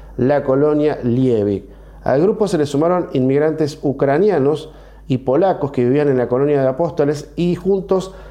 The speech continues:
resolvieron conformar una cooperativa para progresar a través del esfuerzo compartido. Fue así como en diciembre de mil novecientos veintiséis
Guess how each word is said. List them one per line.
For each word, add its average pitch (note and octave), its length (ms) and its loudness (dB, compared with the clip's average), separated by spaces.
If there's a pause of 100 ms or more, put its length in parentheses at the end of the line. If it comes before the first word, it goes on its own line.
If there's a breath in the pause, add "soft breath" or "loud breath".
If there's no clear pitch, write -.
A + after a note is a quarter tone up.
(160 loud breath)
resolvieron C#3+ 560 0
conformar C#3+ 800 -2
una F3 240 2
cooperativa C#3+ 540 2
para A#2+ 180 0
progresar A2+ 540 0
a A#2+ 120 0
través A#2+ 240 0
del B2+ 120 0
esfuerzo C#3 500 -2
compartido. C#3 840 0 (400 loud breath)
Fue D#3+ 160 0
así E3 160 -2
como E3 240 2
en C#3+ 60 2
diciembre D#3 440 2
de C3+ 80 4
mil D#3 180 2
novecientos C#3+ 460 0
veintiséis E3 600 0